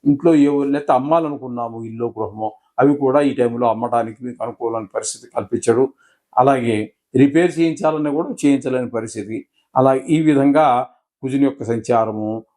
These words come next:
ఆ, జరుగుతూ ఉంటుంది చతుర్థ స్థానంలో. అలాగే చతుర్థ స్థానంలో కేతు కూడా సంచారం జరుగుతోందండి.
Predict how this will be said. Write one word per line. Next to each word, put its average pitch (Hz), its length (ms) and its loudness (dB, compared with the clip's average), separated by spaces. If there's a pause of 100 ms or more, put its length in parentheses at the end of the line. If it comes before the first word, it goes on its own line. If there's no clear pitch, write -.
(220)
ఆ, 110 340 0 (180)
జరుగుతూ 131 420 2
ఉంటుంది 110 540 -4 (220)
చతుర్థ 120 480 -2
స్థానంలో. 110 680 -2 (340)
అలాగే 135 520 0 (400)
చతుర్థ 160 360 0
స్థానంలో 143 760 -2 (840)
కేతు 254 260 4
కూడా 202 280 4
సంచారం 131 440 0
జరుగుతోందండి. 107 720 -8